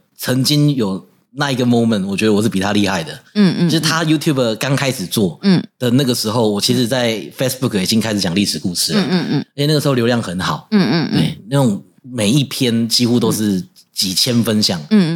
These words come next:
Speaker 2: 嗯。
Speaker 1: 然后有两三篇有破万分享。
Speaker 2: 嗯，那真的很厉害。
Speaker 1: 对，对，然后也是很多，很多就是出版社，就是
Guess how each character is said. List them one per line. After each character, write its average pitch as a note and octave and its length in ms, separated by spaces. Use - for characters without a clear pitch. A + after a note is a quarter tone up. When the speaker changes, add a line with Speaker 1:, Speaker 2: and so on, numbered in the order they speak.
Speaker 2:
嗯。 A2 80
Speaker 1:
然 - 80
后 B2+ 80
有 A#2+ 80
两 G2+ 160
三 A#2+ 180
篇 A2+ 140
有 G#2 100
破 A#2+ 180
万 G#2+ 200
分 F#2+ 160
享。 - 180
Speaker 2:
嗯， G3 220
那 A3 160
真 G3 120
的 G3 60
很 C#3+ 140
厉 C3+ 160
害。 E3 100
Speaker 1:
对， B2+ 160
对， A#2+ 40
然 A#2 80
后 C3+ 100
也 C3 140
是 C3 160
很 A2+ 160
多， A#2 360
很 G#2 240
多 B2 340
就 B2 100
是 A2+ 120
出 A2+ 120
版 F#2+ 220
社， G2+ 220
就 G2 100
是 F2+ 520